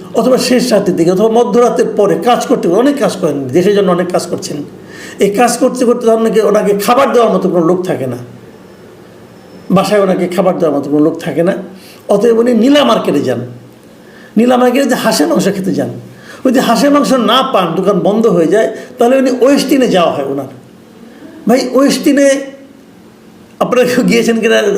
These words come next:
এত রাত্রে খাওয়ার জন্য আমি জানি না। আমি নিজে একটা কথা বলি ভাই, আমি অনেক বছর ধরে সাংবাদিকতা করি, বেতন টেতন ভালোই পাই, এবং আমি এ বলতে পারি যে আসিফ মাহমুদ সজীব ভুঁইয়ার যে বৈধ আয়, তার চেয়ে আমার আয় ডাবলেরও বেশি হবে।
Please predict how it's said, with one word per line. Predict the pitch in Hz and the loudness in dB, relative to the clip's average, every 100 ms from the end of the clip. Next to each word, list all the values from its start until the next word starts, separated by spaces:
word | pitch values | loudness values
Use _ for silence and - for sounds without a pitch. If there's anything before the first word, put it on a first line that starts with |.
| 196 202 | 0 0
এত | 233 | 0
রাত্রে | 214 - 190 | 0 0 -2
খাওয়ার | 208 202 | 0 2
জন্য | 185 170 | 2 0
আমি | 160 | 0
জানি | 147 147 139 | 0 0 -2
না। | 147 - - - - - | -4 -10 -20 -18 -18 -4
আমি | 214 262 | 0 2
নিজে | 277 254 | 2 2
একটা | 196 190 | 0 0
কথা | 180 170 | 0 0
বলি | 151 165 | 0 0
ভাই, | 190 | 0
আমি | - 254 269 - - - - | 0 0 0 -2 -12 -18 -6
অনেক | 247 285 226 | -2 0 0
বছর | 240 254 | 0 0
ধরে | 247 247 | 0 0
সাংবাদিকতা | 247 220 226 190 160 | 0 0 0 2 0
করি, | - 160 - - - - - - - - - 247 | -2 -4 -6 -12 -18 -20 -20 -20 -20 -20 -8 -4
বেতন | - 302 | 0 0
টেতন | - 247 226 | 0 0 0
ভালোই | - 175 - | 0 0 0
পাই, | 127 117 - | -4 -6 -4
এবং | 180 214 | 0 0
আমি | 196 214 | 0 -2
এ | 214 - 196 | -4 0 2
বলতে | 214 220 208 | 2 2 0
পারি | 180 185 | 0 2
যে | 190 190 180 | 2 0 -2
আসিফ | 175 262 | -2 -2
মাহমুদ | 247 240 | 0 0
সজীব | - 226 185 185 | 0 0 0 -2
ভুঁইয়ার | 151 196 | 0 2
যে | 190 | 2
বৈধ | 185 185 185 | 0 2 2
আয়, | 180 143 165 139 101 - - - - - - - - | 2 2 2 0 -4 -14 -20 -20 -20 -20 -20 -20 -8
তার | - 220 | -4 -2
চেয়ে | - 240 | -2 0
আমার | 202 208 | 2 2
আয় | 214 147 - - - - - - - 180 | 2 0 -6 -14 -20 -20 -20 -20 -10 -2
ডাবলেরও | 170 185 190 170 | 0 2 2 2
বেশি | 156 - 135 | 0 -2 -6
হবে। | 127 | -8